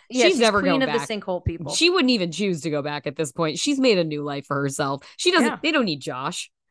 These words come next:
Speaker 2: He
Speaker 1: Ugh.
Speaker 2: can, they know he's fine. He'll, he's, oh,
Speaker 1: Ugh.
Speaker 2: he's fine.
Speaker 1: They
Speaker 2: He's a
Speaker 1: keep
Speaker 2: nineteen eighty-eight.
Speaker 1: worrying about him. And it's like,
Speaker 2: Yeah,
Speaker 1: he's a
Speaker 2: he's a nineteen eighty-eight, like
Speaker 1: nineteen eighty-eight. There's no better time for a young white man than nineteen eighty-eight. Like,
Speaker 2: No, and he
Speaker 1: Reaganomics,
Speaker 2: looks
Speaker 1: let him go.
Speaker 2: aesthetically like he's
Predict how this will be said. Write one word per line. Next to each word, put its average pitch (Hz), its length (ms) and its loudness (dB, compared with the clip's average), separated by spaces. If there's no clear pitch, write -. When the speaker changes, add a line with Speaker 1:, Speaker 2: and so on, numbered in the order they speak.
Speaker 2:
He 320 160 4
Speaker 1:
Ugh. 302 60 -2
Speaker 2:
can, 269 340 2
they 269 160 4
know 302 160 4
he's 277 280 -2
fine. 214 420 -2
He'll, 240 320 0
he's, 269 220 -2
oh, 226 160 2
Speaker 1:
Ugh. 214 120 -14
Speaker 2:
he's 247 160 -6
fine. 220 340 -4
Speaker 1:
They 247 80 2
Speaker 2:
He's 202 80 4
a 247 40 4
Speaker 1:
keep 208 80 0
Speaker 2:
nineteen 214 300 0
eighty-eight. 240 180 2
Speaker 1:
worrying 294 140 2
about 185 260 0
him. 165 280 -12
And 180 100 -6
it's 190 100 -8
like, 240 80 -2
Speaker 2:
Yeah, 330 80 4
Speaker 1:
he's 277 120 -2
a 311 40 -4
Speaker 2:
he's 294 60 0
a - 20 2
nineteen 294 280 2
eighty-eight, 277 200 -2
like - 0 -
Speaker 1:
nineteen - 20 2
eighty-eight. 233 220 2
There's 285 160 -4
no 339 100 2
better 294 300 0
time 302 420 -2
for 262 160 -8
a 233 40 -2
young 226 300 0
white 214 260 -4
man 185 220 -4
than 180 120 -6
nineteen 240 320 -6
eighty-eight. 233 540 -4
Like, 190 120 -2
Speaker 2:
No, 330 120 4
and 247 120 2
he 294 140 4
Speaker 1:
Reaganomics, 208 280 4
Speaker 2:
looks 294 280 2
Speaker 1:
let 240 120 0
him 339 100 -2
go. 220 80 2
Speaker 2:
aesthetically 254 680 2
like 240 200 0
he's 220 240 -6